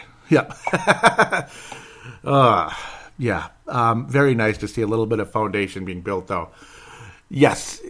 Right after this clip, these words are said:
it's a little extreme to say that <laughs> after one game, but it, it's extremely encouraging to see something catching up. A little better defense. And yes, the Bulls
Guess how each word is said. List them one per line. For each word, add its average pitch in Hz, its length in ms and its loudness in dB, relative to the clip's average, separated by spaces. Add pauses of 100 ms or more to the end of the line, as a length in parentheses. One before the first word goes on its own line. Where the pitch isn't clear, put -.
(100)
it's - 340 -2
a 180 60 0
little 175 220 8
extreme 165 460 2
to 143 80 2
say 151 240 4
that - 360 2 (600)
<laughs> - 500 0
after 175 380 4
one 139 260 6
game, 127 380 4 (340)
but 139 120 4
it, 139 120 2
it's 147 140 0
extremely 151 440 4
encouraging 110 440 2
to 101 80 -4
see 117 200 -4
something 92 480 -4 (300)
catching 104 320 -2
up. 87 120 -2
A 104 40 -2
little 131 180 4
better 131 220 4
defense. 110 460 0
And 131 100 -2
yes, 135 180 0
the 127 120 -2
Bulls 113 440 2